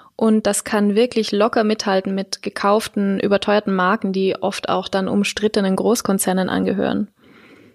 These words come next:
Ähm, also Leitungswasser reicht völlig aus und das ist so ein einfacher Minimalismus-Tipp, denn es kostet fast nix, ähm, und man muss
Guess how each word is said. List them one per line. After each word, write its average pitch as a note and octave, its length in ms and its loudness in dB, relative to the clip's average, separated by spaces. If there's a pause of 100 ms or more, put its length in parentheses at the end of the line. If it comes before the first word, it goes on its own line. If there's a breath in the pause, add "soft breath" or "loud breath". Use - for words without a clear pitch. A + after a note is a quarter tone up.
(220 loud breath)
Ähm, G3+ 200 -2
also - 220 -2
Leitungswasser A#3 640 2
reicht F#3+ 180 0
völlig C#4 360 0
aus G#3+ 440 0
und G#3+ 320 2
das G#3 160 -2
ist - 180 -2
so B3+ 140 2
ein B3+ 180 2
einfacher A#3 520 0
Minimalismus-Tipp, G#3 960 0
denn G3+ 300 -2
es - 180 -4
kostet C4 420 0
fast A3+ 300 0
nix, - 460 -2
ähm, G3 460 0
und G#3 160 4
man G3 140 4
muss A3+ 240 2